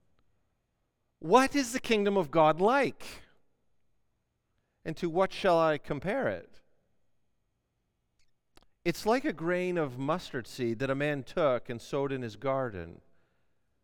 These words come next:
And it grew, and it became a tree. And the birds of the air made nests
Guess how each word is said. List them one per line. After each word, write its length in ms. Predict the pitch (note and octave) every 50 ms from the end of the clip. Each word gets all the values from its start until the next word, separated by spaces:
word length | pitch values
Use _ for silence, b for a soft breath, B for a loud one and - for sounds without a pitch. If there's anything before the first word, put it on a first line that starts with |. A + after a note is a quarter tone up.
| _ _ _ _ -
And 120 | C#3 C3+
it 80 | C#3+ A#2
grew, 420 | B2 D#3+ F#3 A3 G3+ B2 F#2+ F2+
and 120 | G2+ B2
it 60 | B2 G#2
became 280 | B2+ - - D3+ C#3
a 60 | C3
tree. 520 | B2 - - F3+ E3+ C#3+ A#2 F2+ D#2 E2+ G2 A2 - - - - _ _ _ _ _ _ _ _ _ _ _ _ _ _ _ _ _ -
And 100 | G#2 G2
the 40 | G#2
birds 320 | G2+ C#3+ D3+ D#3 C#3+ B2
of 100 | C3 A2+
the 160 | A#2 C3 C3+
air 220 | C#3 C3+ C3 B2 A#2
made 280 | A#2+ B2 B2 A#2 G#2+
nests 800 | G#2+ A#2+ B2+ B2 A2+ G2+ F#2 - - - - - - - - -